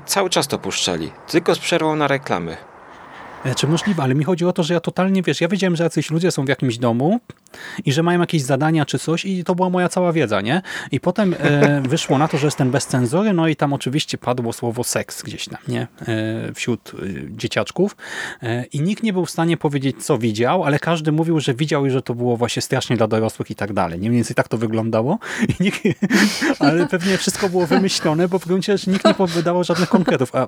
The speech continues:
Speaker 2: mówię o tym dlatego,
Speaker 1: <laughs> Tak.
Speaker 2: że jak ja byłem wtedy sam w domu na noc,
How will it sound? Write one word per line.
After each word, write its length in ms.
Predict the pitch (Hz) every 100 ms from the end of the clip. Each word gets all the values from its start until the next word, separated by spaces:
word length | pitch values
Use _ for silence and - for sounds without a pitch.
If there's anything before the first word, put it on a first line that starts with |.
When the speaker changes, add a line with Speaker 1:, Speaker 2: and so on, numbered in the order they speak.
| -
Speaker 2:
mówię 300 | 165 202 175
o 40 |
tym 120 | 170
dlatego, 480 | 151 147 180 240 220 -
Speaker 1:
<laughs> 160 | - -
Tak. 140 | 202 - - - - -
Speaker 2:
że 300 | 143 175 175 208 196 - 147 156
jak 180 | 160 185
ja 80 | 226
byłem 280 | 196 165
wtedy 440 | - 156 131 139 135
sam 240 | - 151
w 80 | 139
domu 400 | 143 123 127 170
na 160 | 139 120
noc, 300 | 135 190